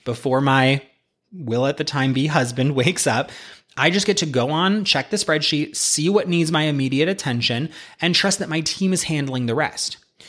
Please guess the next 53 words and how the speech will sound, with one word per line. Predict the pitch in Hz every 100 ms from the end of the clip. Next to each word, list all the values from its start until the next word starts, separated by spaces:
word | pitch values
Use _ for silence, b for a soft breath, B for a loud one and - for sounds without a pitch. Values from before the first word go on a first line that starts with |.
| B B
So | - 208
not | 196 196 320
only | 269 220
am | 190
I | 170
setting | - 165 151
the |
expectation | 143 - 139 127 147 135 123
for |
my | 120 104
members, | 104 151 262 143 95 76 -
I'm | 131
also | 196 196
setting | 170 151 143
the | 143
expectation | 127 139 - 135 -
for | 117
my | 110 104
team | - 185 143
that, | -
"Hey, | - 165
I'm | 135 156
only | 151 190
gonna | 220 208
be |
checking | 208 170 160 175
this | 196 214
spreadsheet. | - 104 101 101 127 - B B B B _ -
I'm | 127 135
not | 131 143
gonna | 170 175
be | 175
on | 185
Slack. | 185 135 120 117 117 -
I'm | 107 110
not | 127 127
gonna | - 156
be | 156
on | 156
Facebook. | 156 113 113 113 104
I'm | 104 107
not | 117 131
gonna | 147
be | 151 160
here | - 135 139 131
or |
there, | 120 120 123 123 123
wherever, | 117 127 131 117 117 139 _ _ _ _ _ _ _ - -
unless | 165 165 143 131 160
it's | 143
in | 143
the | 139
spreadsheet, | - 247 208 - 131 135